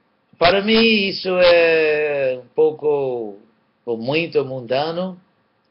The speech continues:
Eu acho que no movimento realmente espiritual, qualquer alma pode fazer qualquer coisa. Qualquer pessoa pode fazer qualquer coisa, se a pessoa é qualificada.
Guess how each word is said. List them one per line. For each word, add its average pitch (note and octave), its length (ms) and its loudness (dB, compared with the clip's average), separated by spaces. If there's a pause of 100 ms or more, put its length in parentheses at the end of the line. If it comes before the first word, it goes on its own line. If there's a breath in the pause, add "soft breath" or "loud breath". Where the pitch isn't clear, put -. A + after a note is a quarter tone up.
(720)
Eu C3 160 -2
acho D#3+ 340 0
que D3+ 800 -6
no D3 120 -12
movimento D3+ 680 -6
realmente D3+ 560 -6
espiritual, D3+ 760 0
qualquer D#3 440 0
alma D#3+ 300 0
pode D#3 240 2
fazer D3 300 -2
qualquer D3+ 400 -2
coisa. C#3+ 480 -2 (1800)
Qualquer D#3 600 2 (120)
pessoa D3 420 0
pode D3+ 220 2
fazer D3 280 0
qualquer D3 340 -2
coisa, D#3 420 2
se F3+ 140 -2
a - 40 2
pessoa D3+ 340 0
é - 20 -10
qualificada. D3+ 840 -2